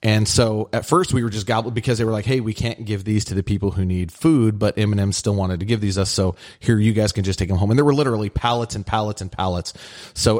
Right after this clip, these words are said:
every week we would go there, they would give us, like, I don't know, ten boxes of these fundraiser kits that had something like, I don't know, sixty bars or sixty things that you could sell, right? So you can make sixty bucks if you sold them for a buck a piece, it, you know?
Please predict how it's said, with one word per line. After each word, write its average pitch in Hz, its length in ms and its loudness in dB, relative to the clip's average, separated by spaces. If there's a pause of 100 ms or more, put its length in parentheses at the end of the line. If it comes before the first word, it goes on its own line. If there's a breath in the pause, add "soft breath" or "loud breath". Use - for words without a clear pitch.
every 139 280 2
week 123 280 2
we 110 100 2
would 95 160 -2
go 156 200 4
there, 104 180 0
they 104 140 -2
would 98 120 -4
give 110 160 0
us, 104 180 -4
like, 92 220 -2 (240)
I 107 140 4
don't 101 100 0
know, 95 120 0
ten 113 280 0
boxes 95 400 -2
of 90 120 -6
these 92 140 -6
fundraiser 92 480 2
kits 92 260 0
that - 100 2
had 92 240 2
something 95 340 2
like, 90 380 0 (440 loud breath)
I 95 140 4
don't 92 80 2
know, 92 120 4
sixty 104 360 2
bars 90 460 4
or 90 80 2
sixty 95 340 0
things 90 240 2
that - 80 0
you 92 100 0
could 85 200 -2
sell, 85 360 2
right? 85 220 2
So 95 120 0
you 85 40 0
can 90 80 2
make 85 140 2
sixty 90 380 0
bucks 87 320 0
if 82 100 -4
you 85 80 -2
sold 85 180 -2
them 85 40 -2
for 87 120 -4
a 80 60 -2
buck 80 220 -6
a 73 40 -8
piece, 80 320 -6
it, 80 80 -4 (260)
you 92 100 -4
know? 82 120 -4